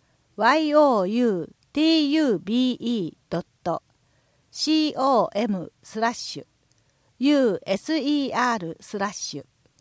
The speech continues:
エヌイーワイエージーエーダブリュエー。広報アプリ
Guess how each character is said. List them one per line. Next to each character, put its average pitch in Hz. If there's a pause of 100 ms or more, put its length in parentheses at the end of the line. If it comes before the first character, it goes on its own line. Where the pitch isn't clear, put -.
(460)
エ 220
ヌ 285
イ 302
ー 175
ワ 202
イ 240
エ 185
ー -
ジ 208
ー 285
エ 240
ー -
ダ 202
ブ 240
リ 247
ュ 226
エ 196
ー。 - (4000)
広 339
報 170
ア 220
プ 160
リ 120